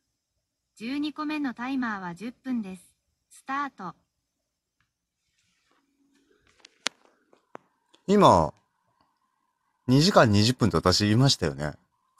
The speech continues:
Speaker 2: <laughs> 十分だそうです。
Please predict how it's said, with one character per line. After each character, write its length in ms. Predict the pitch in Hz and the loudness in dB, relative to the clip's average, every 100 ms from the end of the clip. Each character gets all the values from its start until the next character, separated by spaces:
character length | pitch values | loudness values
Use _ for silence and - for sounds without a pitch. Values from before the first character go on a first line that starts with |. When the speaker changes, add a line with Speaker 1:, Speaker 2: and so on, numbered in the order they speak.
| - - - 185 175 170 - _ _ _ - - - 160 _ 165 | -10 -10 0 2 4 0 -4 _ _ _ -20 -20 -16 -18 _ -14
Speaker 2:
<laughs> 1160 | 160 170 165 _ 175 - _ _ - 311 294 - | -14 -14 -16 _ -18 -18 _ _ -8 -2 -2 0
十 160 | 113 143 | 0 2
分 180 | 135 110 | 4 4
だ 140 | 98 | 4
そ 100 | 92 | 2
う 40 | |
で 140 | 85 90 | 2 0
す。 280 | - - | -2 -12